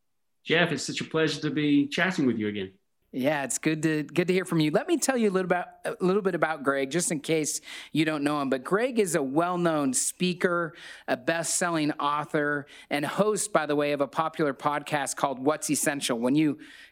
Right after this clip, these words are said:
Speaker 2: go subscribe to The Extraordinary Us, remember to ex-, subscribe also to the What's Essential podcast.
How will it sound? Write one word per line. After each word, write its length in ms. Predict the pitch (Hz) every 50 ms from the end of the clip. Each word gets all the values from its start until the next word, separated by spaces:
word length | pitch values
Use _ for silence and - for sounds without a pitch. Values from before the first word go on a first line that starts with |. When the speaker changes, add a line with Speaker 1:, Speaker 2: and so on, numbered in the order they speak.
| _
Speaker 2:
go 160 | - 165 175 190
subscribe 720 | 185 - - 139 139 - - - 170 170 170 170 175 170 156
to 120 | - 165
The 140 | 143 143 135
Extraordinary 640 | 135 - - - 160 156 160 160 160 156 151 147 147
Us, 260 | 151 151 147 - -
remember 380 | 151 139 139 143 147 151 151 -
to 200 | - 147 147 131
ex-, 360 | 113 - - - - - - _ _
subscribe 540 | - - 143 117 - - - 147 139 139 131
also 540 | 131 131 135 131 - 143 135 131 123 117 - - - - - - _ -
to 100 | - 135
the 120 | 131 123
What's 400 | 117 120 143 151 151 - - - -
Essential 540 | 143 123 - - 156 139 139 135 - 131 113
podcast. 840 | - - - 131 131 131 - - 139 123 120 117 104 - - -